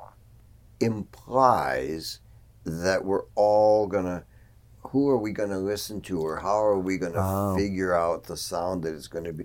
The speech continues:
Speaker 2: That
Speaker 1: Oh,
Speaker 2: there,
Speaker 1: I
Speaker 2: that
Speaker 1: guess
Speaker 2: there's a correct sound and everyone
Speaker 1: Yeah.
Speaker 2: needs to hew to that.
Speaker 1: That's a, as opposed to a unified sound where it might be, oh, depending again a lot on what vowel you're singing.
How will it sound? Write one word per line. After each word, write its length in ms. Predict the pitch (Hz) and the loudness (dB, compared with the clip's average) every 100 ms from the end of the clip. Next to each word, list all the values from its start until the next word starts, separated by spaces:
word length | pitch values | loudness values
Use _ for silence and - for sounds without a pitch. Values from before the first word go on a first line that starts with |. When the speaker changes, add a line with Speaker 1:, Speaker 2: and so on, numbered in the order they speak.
| - | -8
Speaker 2:
That 300 | 110 120 127 | -4 2 4
Speaker 1:
Oh, 60 | 113 | 6
Speaker 2:
there, 80 | |
Speaker 1:
I 100 | 113 | 6
Speaker 2:
that 100 | 113 156 | 6 4
Speaker 1:
guess 60 | |
Speaker 2:
there's 180 | 135 113 | 4 2
a 80 | 120 | 0
correct 460 | - 131 127 139 131 | 0 2 4 2 0
sound 280 | 127 117 110 | 0 0 0
and 100 | 110 | 0
everyone 320 | 110 117 104 | 0 2 2
Speaker 1:
Yeah. 100 | 85 | 2
Speaker 2:
needs 140 | 82 | 0
to 100 | - | -2
hew 340 | 101 - 117 107 | -4 0 2 2
to 180 | - 87 | -2 0
that. 340 | 87 101 85 92 | 6 6 8 4
Speaker 1:
That's 160 | - - | 0 -6
a, 160 | - - - - | -10 -12 -20 0
as 200 | 98 101 | 4 4
opposed 460 | 104 - 110 117 - | 2 -4 -4 -4 -6
to 260 | 98 95 92 - - | -2 -2 -4 -12 -4
a 80 | 87 | 0
unified 560 | 92 131 190 143 98 85 | 0 0 -2 -2 -2 -2
sound 280 | - 80 85 | -6 -6 -4
where 160 | 90 | -6
it 100 | - | -6
might 400 | 92 110 135 131 | -6 -2 -2 -4
be, 200 | 104 95 - - - - | -4 -6 -8 -20 -8 2
oh, 220 | 139 127 | 4 4
depending 520 | 82 113 139 160 151 | 0 -2 -2 0 -2
again 560 | 117 95 131 160 110 - - | -2 0 -2 -2 -6 -10 -4
a 60 | 95 | -2
lot 320 | 90 110 123 80 | 0 0 -2 -6
on 300 | 85 80 82 | -8 -4 -4
what 200 | 87 - | -4 -6
vowel 800 | 65 78 101 151 101 67 - - | -6 -2 -2 -2 -4 -6 -12 -8
you're 200 | 87 87 | -4 -4
singing. 540 | - 92 76 62 101 | -4 -6 -6 -10 -14